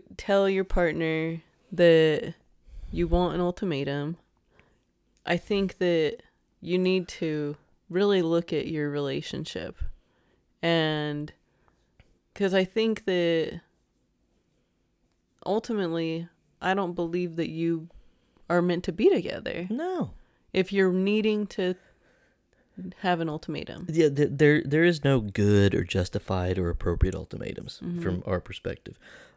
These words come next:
Speaker 2: Um, anytime you hit that point where you are considering an ultimatum, you just need to be considering, should you stay?
Speaker 1: Mm-hmm. Yeah.
Speaker 2: Not, what ultimatum should I give?
Speaker 1: Uh-huh.
Speaker 2: Or, "I'm gonna give them one last chance to do this." If you've hit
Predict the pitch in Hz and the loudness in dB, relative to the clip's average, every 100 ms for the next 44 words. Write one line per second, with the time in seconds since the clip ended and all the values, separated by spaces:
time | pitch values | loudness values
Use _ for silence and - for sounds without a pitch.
0 | - 101 87 87 87 - - 127 147 180 | -6 -2 -2 -2 -6 -10 -2 2 4 4
1 | - 123 98 98 95 90 - 123 - - | 2 2 2 4 2 -2 0 2 2 0
2 | 92 - - - 180 160 - - - - | -2 -2 -6 -2 0 0 -2 -10 -20 -20
3 | _ _ _ _ - 123 113 85 107 110 | _ _ _ _ -2 0 2 0 0 -4
4 | 101 - 127 135 117 98 92 - 90 - | -6 -6 -6 -4 -6 -6 -6 -8 -8 -8
5 | - 107 - _ - 113 135 147 - 151 | -12 -16 -20 _ -14 -6 -2 -2 -4 -6
6 | 135 - 113 104 95 - 110 92 - - | -6 -6 -4 -4 -4 -4 -4 -4 -6 -8
7 | 90 82 - 98 - _ _ 175 175 170 | -8 -10 -6 -6 -8 _ _ -8 -6 -6
8 | 160 165 _ _ _ _ _ _ - 160 | -6 -10 _ _ _ _ _ _ -10 -8
9 | 160 156 156 104 107 - - _ _ _ | -6 -8 -4 -2 0 -2 -8 _ _ _
10 | 120 123 107 - 92 90 90 - 71 - | 2 2 2 -2 -2 -2 -4 -10 -10 -12
11 | - - - _ - 165 165 104 98 85 | -10 -14 -14 _ -14 -10 -6 -2 0 -2
12 | - _ _ 117 113 104 98 92 87 92 | -6 _ _ -2 -2 0 -2 -2 -4 -4
13 | 90 90 90 90 - 147 - 95 95 - | -6 -6 -6 -8 -10 -12 -12 -10 -8 -8
14 | - - - 104 117 110 123 - 180 | -10 -12 -14 -8 -6 -6 -10 -2 -2